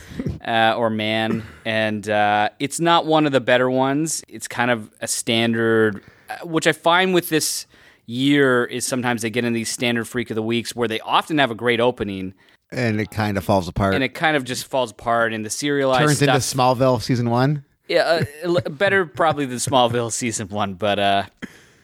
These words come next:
Speaker 1: 'cause there's still all the sprinkling of, like, "Oh, this is it." And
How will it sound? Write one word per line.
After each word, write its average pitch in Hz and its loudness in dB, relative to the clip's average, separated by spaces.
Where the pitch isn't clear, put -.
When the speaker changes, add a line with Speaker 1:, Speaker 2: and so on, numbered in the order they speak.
Speaker 1:
'cause 156 0
there's 151 -2
still 185 -2
all 156 0
the 139 -4
sprinkling 139 -2
of, 104 -4
like, 104 -2
"Oh, 113 -2
this 98 -6
is 104 -8
it." 107 -2
And 120 -2